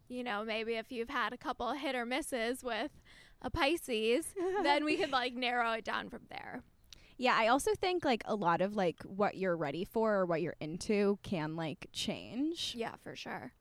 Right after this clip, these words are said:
Speaker 2: You might be, like, not right. Like, people, I feel like people comment on our TikToks all the time when we, like,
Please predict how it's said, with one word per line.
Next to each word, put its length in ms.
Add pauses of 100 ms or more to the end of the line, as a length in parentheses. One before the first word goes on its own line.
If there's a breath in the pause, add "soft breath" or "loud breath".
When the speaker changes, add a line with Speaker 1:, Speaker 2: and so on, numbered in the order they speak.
(140)
Speaker 2:
You 200
might 480
be, 160
like, 360
not 440
right. 200
Like, 140
people, 220
I 80
feel 120
like 80
people 220
comment 440
on 140
our 200
TikToks 520
all 120
the 100
time 320
when 140
we, 140
like, 220